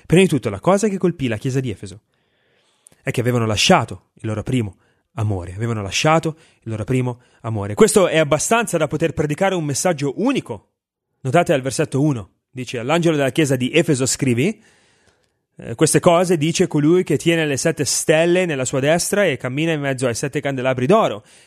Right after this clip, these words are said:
Eh, il figlio d'uomo, Gesù Cristo, sta scrivendo direttamente alla sua chiesa. Questa non è l'opinione di qualcuno, questo è Cristo. E nel versetto due dice: "Io conosco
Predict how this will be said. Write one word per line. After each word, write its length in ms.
Eh, 220
il 80
figlio 320
d'uomo, 560
Gesù 240
Cristo, 500
sta 200
scrivendo 440
direttamente 380
alla 80
sua 120
chiesa. 380
Questa 240
non 120
è 80
l'opinione 500
di 60
qualcuno, 420
questo 320
è 100
Cristo. 640
E 100
nel 80
versetto 280
due 120
dice: 380
"Io 240
conosco 960